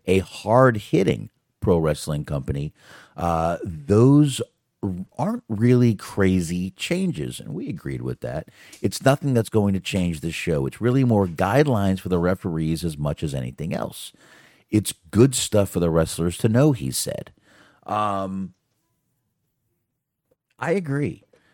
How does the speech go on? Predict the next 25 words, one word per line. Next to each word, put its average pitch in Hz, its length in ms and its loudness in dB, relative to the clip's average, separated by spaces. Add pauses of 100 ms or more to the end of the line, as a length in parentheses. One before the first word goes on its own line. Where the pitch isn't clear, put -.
(240)
And 131 280 2
he 123 200 0
also, 139 540 4 (320)
as 175 320 -4
we, 107 220 -2 (160)
the 98 140 -6
question 127 380 0
I 85 100 0
asked 80 260 -4
you 156 120 2
last 85 300 0
week, 80 140 -8
Smark, 87 380 -6
is 73 80 -20
do 71 120 -14
you 64 80 -12
think 135 280 -6
one 104 200 0
of 95 60 0
the 90 80 0
reasons 78 640 -4
that 71 160 -6
he's 69 200 -12
doing 185 320 0
this 73 220 -8